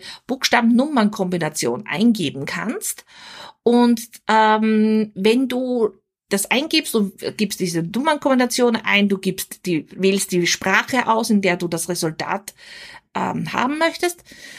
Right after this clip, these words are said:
dann, äh, bekommst du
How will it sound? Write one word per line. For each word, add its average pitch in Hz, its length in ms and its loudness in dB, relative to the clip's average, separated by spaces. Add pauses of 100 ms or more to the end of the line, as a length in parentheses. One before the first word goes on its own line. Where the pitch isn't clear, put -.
(320)
dann, 233 380 4
äh, 208 320 4 (400)
bekommst 220 520 -4
du 302 260 0